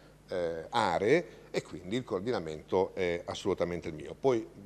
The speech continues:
vedremo anche una slide, non so se c'è subito o la vediamo dopo, diciamo che dallo-,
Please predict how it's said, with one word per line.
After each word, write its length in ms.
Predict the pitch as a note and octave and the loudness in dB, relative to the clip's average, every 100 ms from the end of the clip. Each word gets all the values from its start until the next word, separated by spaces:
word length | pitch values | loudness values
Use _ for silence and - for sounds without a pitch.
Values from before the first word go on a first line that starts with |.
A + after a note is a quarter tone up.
| - | -14
vedremo 480 | G#2 G2 G#2 B2 G2+ | -4 0 2 2 2
anche 200 | G#2 G2+ | -2 -2
una 120 | G2 | -4
slide, 440 | F#2+ A#2+ F#2+ A2 A#2 | 0 4 4 2 0
non 140 | F2 | -2
so 120 | - | -6
se 140 | F2+ G2 | -8 -6
c'è 160 | B2+ | -6
subito 500 | B2 A2+ G2 G#2 C#3 - - - - | -4 -6 -4 0 0 -2 -16 -20 -8
o 300 | G2 F#2+ F#2+ | -4 -2 0
la 100 | F#2+ | -2
vediamo 340 | G#2 A2+ C3+ | 0 0 2
dopo, 340 | A#2+ F#2+ F#2 A#2+ | 2 0 0 -2
diciamo 400 | G#2 G2+ G2+ F#2 | -2 -2 -4 -2
che 180 | B2 | 0
dallo-, 480 | G#2+ A2 A2+ A#2+ - | 4 4 4 0 -6